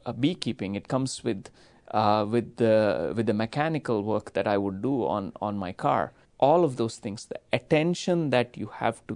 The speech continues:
give is exactly the attention you have to give while you're interviewing somebody, right? You have to be there.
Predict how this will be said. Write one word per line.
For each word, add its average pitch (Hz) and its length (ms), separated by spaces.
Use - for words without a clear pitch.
give 131 460
is 120 240
exactly 120 760
the 117 200
attention 113 500
you 104 120
have - 280
to 95 100
give 113 440
while 101 340
you're 101 320
interviewing 98 600
somebody, - 460
right? 165 180
You 131 140
have - 460
to 117 80
be 101 140
there. 104 360